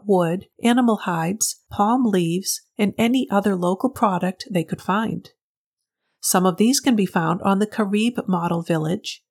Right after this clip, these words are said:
the Kalinago Barana Aute. The Roseau port brings multi-story cruise ships, which are welcomed by a large black and white crucifix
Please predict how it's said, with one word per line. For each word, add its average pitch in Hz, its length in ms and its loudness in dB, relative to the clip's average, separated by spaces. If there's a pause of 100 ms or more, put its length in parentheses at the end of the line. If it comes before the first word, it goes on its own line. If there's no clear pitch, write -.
the 214 100 -2
Kalinago 185 880 0
Barana 165 540 0
Aute. 170 640 -4 (1000)
The 220 80 2
Roseau 220 800 2
port - 360 0
brings 175 360 -2
multi-story 180 840 0
cruise 262 280 -2
ships, - 540 -8 (200)
which 240 200 2
are 226 120 4
welcomed 190 640 0
by 190 120 4
a 185 100 4
large 180 440 -2
black 185 280 0
and 226 140 0
white 202 220 0
crucifix - 760 -4